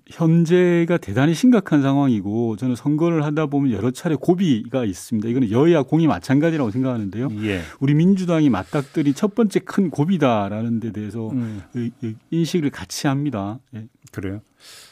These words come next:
Speaker 2: 근데 그 의원님 같은 경우도 이제 뭐 지난 대선에서 아주 뭐, 이제 그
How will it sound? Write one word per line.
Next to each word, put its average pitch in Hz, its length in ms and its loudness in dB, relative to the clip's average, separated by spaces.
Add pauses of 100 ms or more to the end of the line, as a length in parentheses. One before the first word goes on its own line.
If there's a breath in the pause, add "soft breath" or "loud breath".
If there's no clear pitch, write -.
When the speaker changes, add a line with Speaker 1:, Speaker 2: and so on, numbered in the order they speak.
(200 loud breath)
Speaker 2:
근데 185 280 -2
그 143 140 0
의원님 233 280 6
같은 226 280 -2
경우도 175 380 -4
이제 151 120 -4
뭐 135 140 -4
지난 160 260 -4
대선에서 131 480 -4
아주 110 180 -4
뭐, 110 240 -6 (100)
이제 101 220 -8
그 92 600 -12